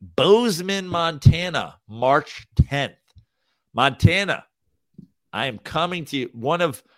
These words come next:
I believe, four states I have not made an official visit to.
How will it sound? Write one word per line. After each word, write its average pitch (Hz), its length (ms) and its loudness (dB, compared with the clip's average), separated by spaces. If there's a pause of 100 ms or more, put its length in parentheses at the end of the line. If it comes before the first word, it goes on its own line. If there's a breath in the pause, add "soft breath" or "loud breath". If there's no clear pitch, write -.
I 120 140 -2
believe, 160 460 -6
four 175 420 -4
states 147 480 -8
I 101 140 -8
have 110 180 -12
not 135 360 -4 (760)
made 123 200 -4
an 110 120 -8
official 151 560 -4
visit 104 440 -8
to. 78 180 -14